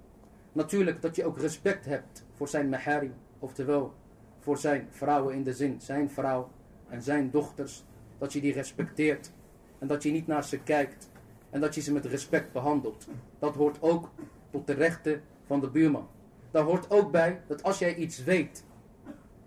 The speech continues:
van hem wat geheim is, wat anderen niet weten, dat je dat niet naar buiten moet brengen. En ga zo maar door.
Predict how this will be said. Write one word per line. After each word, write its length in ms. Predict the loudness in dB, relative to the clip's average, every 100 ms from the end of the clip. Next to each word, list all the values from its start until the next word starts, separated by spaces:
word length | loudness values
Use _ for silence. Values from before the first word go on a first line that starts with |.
| -20
van 240 | -2 0 2
hem 200 | 0 0
wat 180 | -2 -4
geheim 460 | 0 2 4 2 2
is, 340 | -8 -16 -20 -12
wat 180 | -12 -2
anderen 300 | 0 2 2
niet 160 | 2
weten, 400 | 4 4 4 -4 -10 -20 -20 -4
dat 140 | -2
je 60 | 0
dat 140 | 0
niet 180 | -2 0
naar 140 | 0
buiten 400 | 4 4 4 -8 -16 -20 -6
moet 220 | -4 -2
brengen. 320 | 0 0 -4 -14 -20 -20 -20 -18
En 140 | -6 0
ga 220 | 2 2
zo 180 | 2 0
maar 140 | 2
door. 240 | 2 0